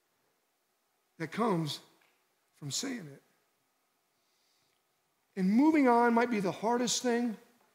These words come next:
because that's now how we identify ourselves, but that's not how God does.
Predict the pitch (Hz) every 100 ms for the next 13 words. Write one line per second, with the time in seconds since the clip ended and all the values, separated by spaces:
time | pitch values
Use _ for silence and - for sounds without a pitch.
0 | _ _ - 160 196 214 220 208 226 226
1 | 196 214 214 220 196 214 214 220 220 202
2 | 233 233 196 160 180 - 202 226 196 214
3 | 214 226 220 247 240